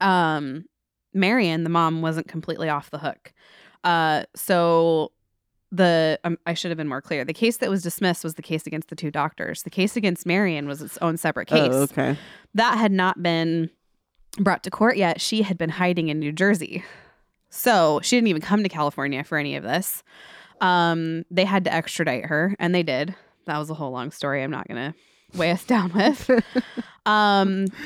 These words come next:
Speaker 1: so she was extradited, and the San Francisco district attorneys were absolutely determined to get her there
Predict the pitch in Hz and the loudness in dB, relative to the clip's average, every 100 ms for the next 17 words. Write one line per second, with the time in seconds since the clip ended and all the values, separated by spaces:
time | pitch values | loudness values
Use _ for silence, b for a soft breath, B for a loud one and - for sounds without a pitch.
0 | B B - 214 - 240 254 220 196 190 | B B 2 2 4 2 2 4 6 6
1 | 196 196 - 190 185 - 175 160 151 160 | 4 -2 -6 -4 -4 -2 0 0 0 0
2 | 185 190 B - 180 180 180 190 190 185 | 0 -2 B -2 0 0 0 0 0 -2
3 | 180 170 185 175 170 - 170 165 165 170 | -4 -4 -2 0 0 -4 -8 -12 -6 -4
4 | 160 160 160 156 - 165 - 165 151 156 | -2 -4 -2 -2 -2 -4 -4 -4 -4 -6
5 | 156 - 160 143 151 165 - _ - 160 | -8 -4 -2 -2 -4 -6 -12 _ -4 -2
6 | 165 175 175 165 156 156 156 | -2 -2 0 0 2 2 0